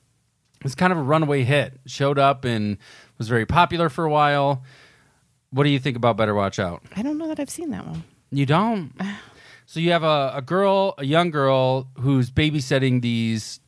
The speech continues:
Speaker 1: two kids.
Speaker 2: Right. Yeah, I've not seen this one.
Speaker 1: Okay, then I
Speaker 2: Mm-mm.
Speaker 1: can't say much about it because there's a huge twist in it that
Speaker 2: <laughs>
Speaker 1: kinda is the plot of the movie without
Speaker 2: Are, are
Speaker 1: saying
Speaker 2: you
Speaker 1: it.
Speaker 2: planning on having me watch it?
Speaker 1: Yeah, you should watch it. I own it.
Speaker 2: Okay.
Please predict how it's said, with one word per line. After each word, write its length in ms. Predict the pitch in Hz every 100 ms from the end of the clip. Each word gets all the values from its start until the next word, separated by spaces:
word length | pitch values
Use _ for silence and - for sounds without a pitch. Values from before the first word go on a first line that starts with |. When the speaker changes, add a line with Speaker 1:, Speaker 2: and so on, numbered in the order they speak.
| -
Speaker 1:
two 180 | - 127
kids. 280 | 131 104 87
Speaker 2:
Right. 200 | 139 -
Yeah, 160 | 151
I've 140 | 185 202
not 260 | 180 -
seen 160 | - 156
this 140 | 139
one. 160 | - 175 - _ -
Speaker 1:
Okay, 380 | 139 131 131
then 140 | 117 120
I 80 | 117
Speaker 2:
Mm-mm. 60 |
Speaker 1:
can't 160 | 131 113
say 120 | 123
much 220 | 113 110
about 260 | 101 104 95
it 100 | 98
because 520 | 110 131 110 104 - - - -
there's 180 | 143 131
a 80 | 123
huge 600 | 170 170 160 135 - -
twist 360 | - 151 131 143
in 140 | 117
it 160 | 110 110
that 320 | 127 117 107 104 _ - - - -
Speaker 2:
<laughs> 480 | - _ _ _
Speaker 1:
kinda 280 | - 160 135
is 220 | 131 143 127
the 80 |
plot 260 | 131 139 120
of 60 | 104
the 80 |
movie 380 | 113 104 101 110 107 - -
without 400 | 139 135 131 120
Speaker 2:
Are, 40 | -
are 20 |
Speaker 1:
saying 180 | 117 104
Speaker 2:
you 40 |
Speaker 1:
it. 40 | 101
Speaker 2:
planning 200 | 208 190
on 200 | 180 - -
having 280 | 165 185 185
me 120 | 185 -
watch 280 | 170 185 277
it? 160 | 302
Speaker 1:
Yeah, 200 | 156 247
you 120 | 190 202
should 140 | 202
watch 180 | 147 131
it. 60 |
I 140 | 156 175
own 140 | 175
it. 40 | 143
Speaker 2:
Okay. 220 | 302 269